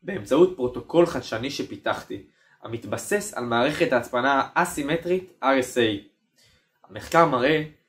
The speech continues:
שפרוטוקול מבוסס R S A יכול להוות פתרון יעיל יותר מחלק מהפרוטוקולים הנמצאים בשימוש כיום. המחקר שלי הניב תוצאות המקדמות את עולם ההצפנה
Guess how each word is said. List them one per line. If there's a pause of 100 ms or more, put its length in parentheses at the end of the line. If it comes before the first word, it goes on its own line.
(140)
שפרוטוקול
מבוסס
R
S
A (300)
יכול
להוות
פתרון
יעיל
יותר (260)
מחלק
מהפרוטוקולים
הנמצאים
בשימוש
כיום. (920)
המחקר
שלי
הניב
תוצאות
המקדמות
את
עולם
ההצפנה